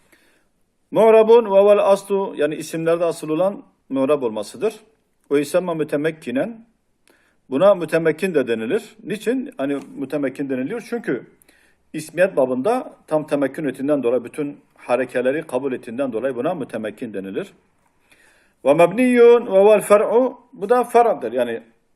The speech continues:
biz demiştik mu'rab asıldır. O zaman mebni de fer'i oluyor. Ve yusemma gayre mütemekkinin. Çünkü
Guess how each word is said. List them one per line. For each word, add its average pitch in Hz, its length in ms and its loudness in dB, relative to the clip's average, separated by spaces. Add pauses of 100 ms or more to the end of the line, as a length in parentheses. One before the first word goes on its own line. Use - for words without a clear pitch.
(320)
biz 156 360 -14
demiştik 196 540 -6 (260)
mu'rab 147 420 2
asıldır. 202 540 -4
O 147 80 -8
zaman 131 260 -4
mebni 120 260 -6
de 254 100 -8
fer'i 131 300 -8
oluyor. 95 420 -12 (720)
Ve 135 100 2
yusemma 165 680 2
gayre 156 220 6
mütemekkinin. 123 720 -4
Çünkü 180 440 -8